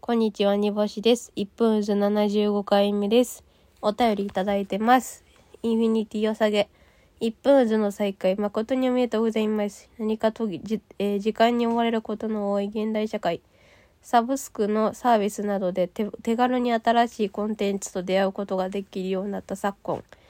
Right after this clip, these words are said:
新規の人から好かれるからなのか、ヒット曲はイントロの時間が短くなる傾向にあると言われるようになってから久しいです。一分渦はイントロゼロで、いきなりサビ、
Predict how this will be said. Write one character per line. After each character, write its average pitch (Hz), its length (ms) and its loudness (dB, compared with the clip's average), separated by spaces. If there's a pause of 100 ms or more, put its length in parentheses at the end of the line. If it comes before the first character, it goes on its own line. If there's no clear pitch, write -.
(300)
新 254 360 -2
規 233 80 2
の 208 200 -2
人 208 180 -8
か 196 140 -4
ら 196 120 0
好 - 80 -18
か 214 140 -2
れ 214 80 0
る 220 100 -2
か 208 160 -2
ら 190 80 -2
な 202 160 -6
の 196 140 -6
か、 - 200 -4 (360)
ヒ - 100 -4
ッ 202 60 -4
ト 220 180 -8
曲 220 320 -4
は 185 240 2
イ - 100 -6
ン 220 120 -4
ト 214 160 -6
ロ 220 120 -2
の 226 280 0
時 226 120 -6
間 226 240 -2
が 233 80 0
短 233 460 0
く 226 160 -6
な 214 140 -4
る 208 120 -6
傾 208 240 -2
向 208 260 -4
に 214 180 0
あ 220 40 2
る 214 120 -2
と 208 160 -6
言 202 100 0
わ 202 80 0
れ 202 140 0
る 214 120 0
よ 214 180 0
う 208 40 -2
に 208 140 -2
な 202 140 -2
っ - 20 -4
て - 200 -10
か 196 140 -8
ら 185 160 -2
久 190 220 -8
し 214 180 -4
い 202 40 -2
で 190 160 -2
す。 - 180 -18 (580)
一 208 120 0
分 240 460 2
渦 196 80 -2
は 190 260 2
イ 214 120 -2
ン 208 60 -4
ト 214 140 -6
ロ 196 200 -4
ゼ 214 160 0
ロ 208 120 -2
で、 196 260 0 (280)
い 226 80 -6
き 240 140 -4
な 247 100 2
り 247 140 -2
サ 269 180 2
ビ、 220 200 0